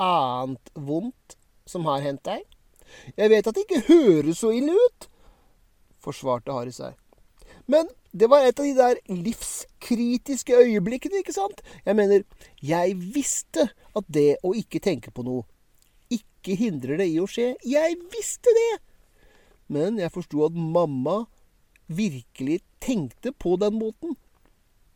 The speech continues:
Harry stoppet, kjempet mot sinne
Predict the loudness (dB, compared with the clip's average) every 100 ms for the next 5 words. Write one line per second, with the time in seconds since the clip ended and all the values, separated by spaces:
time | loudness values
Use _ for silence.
0 | _ _ _ _ _ _ -20 -8 -6 -4
1 | -4 -4 -8 -8 -14 -20 -20 -12 -2 -2
2 | -2 -6 -6 -4 -6 -6 -6 -4 -4 -2
3 | -2